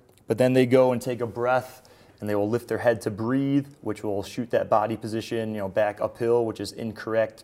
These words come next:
creating more drag. A lot of our candidates are good until they do take a breath. So A, don't breathe, or B,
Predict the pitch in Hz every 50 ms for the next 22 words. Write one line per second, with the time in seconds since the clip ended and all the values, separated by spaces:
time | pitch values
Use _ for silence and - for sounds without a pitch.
0 | - _ - - - 110 107 107 107 107 104 104 101 - 110 104 107 110 110 110
1 | 120 117 - - - - _ - - _ - _ _ _ _ - _ _ _ _
2 | - 113 120 131 135 139 156 156 147 151 147 147 143 143 143 143 139 - 127 113
3 | - 131 135 135 135 127 117 104 - 127 117 113 107 95 123 131 131 120 - -
4 | - 113 107 - 95 87 - 98 95 90 90 90 - - - _ - - - _
5 | _ _ _ _ - - - 104 95 - - - 131 127 120 117 120 120 120 -
6 | - - _ _ _ - 117 104 98 - 127 151 143 120 117 123 120 120 - -
7 | - 113 104 101 104 98 143 160 151 127 123 127 127